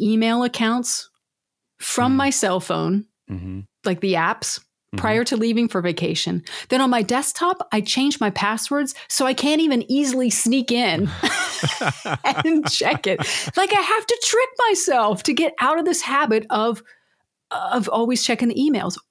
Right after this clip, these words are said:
Speaker 1: Why
Speaker 2: Mm.
Speaker 1: is that? Because busy
Speaker 2: Do we think, do you
Speaker 1: equals
Speaker 2: think we
Speaker 1: success.
Speaker 2: find our self-worth by, Oh, I'm, I gotta answer this email. I gotta,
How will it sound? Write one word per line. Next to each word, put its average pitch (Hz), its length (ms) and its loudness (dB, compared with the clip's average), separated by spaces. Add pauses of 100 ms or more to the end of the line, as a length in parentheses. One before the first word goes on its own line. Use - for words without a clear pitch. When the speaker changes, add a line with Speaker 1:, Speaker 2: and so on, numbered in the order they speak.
Speaker 1:
Why 240 340 0
Speaker 2:
Mm. 262 80 2
Speaker 1:
is 294 120 0
that? - 280 -6 (440)
Because 208 960 -2 (720)
busy 165 340 -2 (840)
Speaker 2:
Do 143 100 -2
we 175 80 0
think, - 0 -
do 190 60 2
you 180 80 2
Speaker 1:
equals 175 260 -2
Speaker 2:
think - 100 -12
we - 40 -2
Speaker 1:
success. - 420 -2
Speaker 2:
find 139 640 -4
our 107 540 -4 (800)
self-worth 110 1200 -6 (720)
by, 101 400 -2
Oh, 127 240 -2
I'm, 107 180 -6
I 110 300 -8
gotta 104 160 -2
answer 104 220 -4
this 92 180 -8
email. 101 680 -2
I 107 80 -8
gotta, 92 280 -4